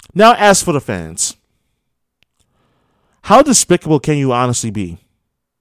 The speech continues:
Throwing stuff onto the field? Come on.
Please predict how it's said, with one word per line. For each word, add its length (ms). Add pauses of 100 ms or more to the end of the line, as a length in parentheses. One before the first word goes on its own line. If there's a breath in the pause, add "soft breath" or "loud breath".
(560)
Throwing 640
stuff 400
onto 280
the 120
field? 560 (680)
Come 300
on. 500